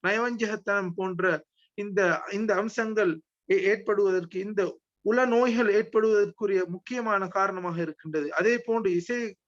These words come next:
கேட்பதன் மூலமாக ஒரு மனிதன் அல்லாஹ்வை ஞாபகப்படுத்துவதிலிருந்து தூரப்படுகின்றான், அல்லாஹ்வுடைய தொழுகையை நிலைநாட்டுவதிலிருந்து தூரப்படுகின்றான், குர்ஆனை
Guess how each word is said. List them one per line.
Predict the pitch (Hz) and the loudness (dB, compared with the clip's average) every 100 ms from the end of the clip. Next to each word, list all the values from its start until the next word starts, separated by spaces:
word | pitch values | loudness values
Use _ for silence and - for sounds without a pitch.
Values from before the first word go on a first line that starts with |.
| _ | _
கேட்பதன் | - 208 - 208 202 180 170 - _ _ _ - | -2 -2 0 2 2 -2 -8 -16 _ _ _ -4
மூலமாக | 214 220 196 202 196 | 0 2 2 0 2
ஒரு | 180 180 | 0 0
மனிதன் | 175 208 233 240 175 | 0 -2 -2 -2 -2
அல்லாஹ்வை | 175 226 254 240 233 208 | -4 -4 0 0 0 -4
ஞாபகப்படுத்துவதிலிருந்து | 190 208 220 208 190 190 196 190 180 180 175 196 220 196 - | -2 -2 -2 -4 -2 -4 -2 -2 0 -2 -4 -6 -4 -4 -2
தூரப்படுகின்றான், | 214 196 185 165 156 151 151 147 - _ _ | -2 -2 -2 -8 -8 -8 -4 -4 -6 _ _
அல்லாஹ்வுடைய | 175 233 262 247 240 220 202 | 0 2 4 4 6 4 4
தொழுகையை | 196 226 220 247 233 | 2 0 0 -2 0
நிலைநாட்டுவதிலிருந்து | 190 220 233 220 202 202 196 185 190 196 196 247 226 | 2 2 2 2 0 0 0 0 -2 -2 -2 -2 -4
தூரப்படுகின்றான், | - 214 185 180 165 165 160 160 151 - _ _ _ - | 0 0 0 -4 -6 -6 -4 -2 -2 -4 _ _ _ -2
குர்ஆனை | 233 233 240 240 | 2 4 4 4